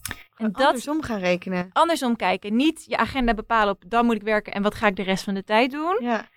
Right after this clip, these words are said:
Speaker 2: En dat, dat zou ik echt, dat zou gewoon de ideale wereld zijn. Dat je dat eerst mag bedenken.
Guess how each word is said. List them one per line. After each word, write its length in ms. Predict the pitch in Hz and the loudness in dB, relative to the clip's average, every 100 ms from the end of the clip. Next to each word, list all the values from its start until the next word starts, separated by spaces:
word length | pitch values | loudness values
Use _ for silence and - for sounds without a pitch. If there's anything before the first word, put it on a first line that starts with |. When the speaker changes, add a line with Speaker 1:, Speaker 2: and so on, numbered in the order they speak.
| _ _ _ | _ _ _
Speaker 2:
En 160 | 233 226 | -8 0
dat, 360 | 240 - - - 208 | 2 2 -4 -20 -4
dat 240 | 240 277 | 2 2
zou 180 | - 226 | 2 -2
ik 60 | 220 | -2
echt, 300 | - 220 - | -2 -2 -4
dat 160 | 214 - | -16 -6
zou 380 | 202 196 196 | -2 0 -2
gewoon 280 | - - 202 | -6 -2 0
de 80 | 202 | 0
ideale 360 | 202 208 196 185 | -2 0 0 0
wereld 280 | 185 185 | -2 -4
zijn. 180 | - 175 | -2 -2
Dat 160 | 185 - | -2 -4
je 160 | - - _ | -8 -10 _
dat 420 | 190 - 220 - | -20 -2 0 0
eerst 260 | 240 254 269 | 2 0 0
mag 180 | 294 294 | -4 -4
bedenken. 680 | 262 262 269 262 269 466 | -2 0 0 -2 0 0